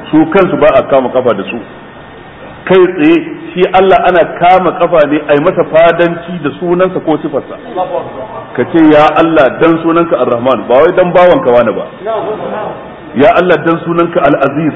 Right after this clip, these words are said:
Al-Jabbarul Mutakabbir." Daga cikin Al-Jabbaru, ai, ba, ba karamin suna bane ba. Al-Mutakabbiru, Al-Muta'al,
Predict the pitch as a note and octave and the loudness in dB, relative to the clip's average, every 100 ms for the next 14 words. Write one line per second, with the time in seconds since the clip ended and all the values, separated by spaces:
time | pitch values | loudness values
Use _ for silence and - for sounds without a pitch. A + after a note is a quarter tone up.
0 | - C#3+ C#3+ D3 - - E3+ F3 D#3 C#3+ | -2 0 0 0 0 2 2 4 2 0
1 | - - C3 A#2 E3 C#3 - - E3+ - | -2 -2 -2 0 0 0 -4 -8 -6 -2
2 | - - - - - - - - - - | 0 2 2 2 4 4 4 4 4 2
3 | - - - - - - - F3+ E3 F#3+ | 2 2 0 0 -2 -4 -4 -2 -2 0
4 | E3 D#3+ D#3 E3+ C#3 F3 G3 F#3 C3 - | 0 0 2 0 0 2 4 2 -2 -12
5 | - - - - - - - - - - | -16 -18 -20 -20 -20 -20 -20 -20 -20 -12
6 | F#3 G3 E3 D3+ C#3 C3 C#3 F3 G#3 G#3 | -6 -6 -4 -4 0 -2 -4 -6 -6 -4
7 | G#3 F#3+ A2+ - F3 D#3+ D#3 E3 - D#3 | -4 -4 -8 -2 0 0 0 -2 0 -2
8 | D#3 G3 E3+ A2 - - - E3 E3+ E3+ | -2 -2 -2 -4 -10 -16 -2 0 2 0
9 | E3 E3 D#3+ G3 G3+ | 2 2 4 4 4